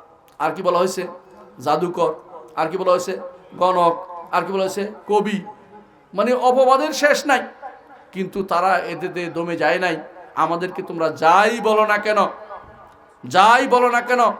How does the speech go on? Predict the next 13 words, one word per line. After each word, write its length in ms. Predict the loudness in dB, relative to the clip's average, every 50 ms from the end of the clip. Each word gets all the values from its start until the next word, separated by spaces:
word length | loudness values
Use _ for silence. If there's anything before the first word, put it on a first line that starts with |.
| -10 -10 -6
আমরা 500 | -6 -6 -4 0 2 4 4 4 2 0 -2 -4
আল্লাহর 380 | -2 -2 0 2 2 2 2 2 -2
পথ 200 | -6 -6 -6 -8
থেকে 260 | -12 -10 -10 -10 -6 -2
এক 300 | 0 0 0 0 -2 -4
বিন্দু 340 | -6 -6 -2 -2 -2 -4 -4 -6
পিছপা 280 | -10 -10 -6 -2 0
হব 220 | 0 0 0 0 -2
না, 220 | -2 -2 -4 -6 -8 -14 -20 -8 -2
হকের 400 | 0 0 0 0 -2 -4 -4 0
দাওয়াত 280 | 0 2 2 4 2 0
দিয়ে 180 | 0 0 0 2
যাব। 340 | 2 2 2 2 0 0